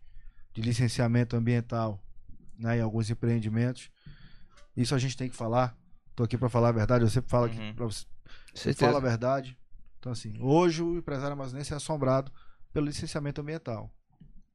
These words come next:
Speaker 1: Né? Então,
Speaker 2: Sim.
Speaker 1: assim, nós precisamos resolver isso.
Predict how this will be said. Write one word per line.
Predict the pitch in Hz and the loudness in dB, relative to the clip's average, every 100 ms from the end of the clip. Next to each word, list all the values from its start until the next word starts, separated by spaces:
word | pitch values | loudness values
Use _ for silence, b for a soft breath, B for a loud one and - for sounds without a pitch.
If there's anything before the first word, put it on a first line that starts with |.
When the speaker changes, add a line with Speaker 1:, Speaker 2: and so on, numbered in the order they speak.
| - - - - - - | -18 -14 -14 -16 -18 -10
Speaker 1:
Né? | 107 110 | -6 -4
Então, | 117 113 | -2 -2
Speaker 2:
Sim. | 104 | -4
Speaker 1:
assim, | 104 - B B B B B - | -8 -8 B B B B B -8
nós | - | -2
precisamos | 139 113 156 170 | -2 2 2 4
resolver | 165 151 131 143 | 4 2 4 4
isso. | 123 101 - | 4 0 -8